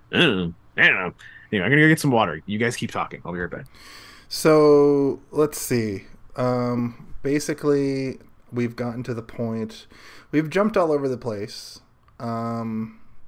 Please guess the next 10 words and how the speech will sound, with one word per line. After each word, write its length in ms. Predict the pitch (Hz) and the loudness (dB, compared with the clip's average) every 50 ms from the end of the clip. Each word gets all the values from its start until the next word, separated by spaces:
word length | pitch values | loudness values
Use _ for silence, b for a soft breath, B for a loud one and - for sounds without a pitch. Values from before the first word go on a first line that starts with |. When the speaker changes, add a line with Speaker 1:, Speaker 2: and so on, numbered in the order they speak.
| - - | -18 -10
Speaker 2:
in 160 | - 139 151 160 | -8 -6 -4 -4
my 160 | 160 156 156 | -4 -4 -4
notes, 480 | 151 139 131 131 131 123 - - - 120 | -4 -4 -4 -6 -6 -8 -12 -16 -14 -10
I'm 120 | 120 120 123 | -8 -6 -6
at 140 | 127 123 - | -6 -8 -12
the 40 | - | -20
point 580 | - - 123 120 120 120 120 113 - - - - _ 123 | -16 -12 -8 -6 -6 -6 -8 -10 -12 -20 -20 -20 _ -10
where 180 | 110 104 101 98 | -10 -10 -10 -10
the, 100 | 95 - - - - | -14 -18 -20 -20 -18
uh, 420 | 110 110 101 107 - - 52 57 | -18 -16 -16 -16 -16 -16 -16 -18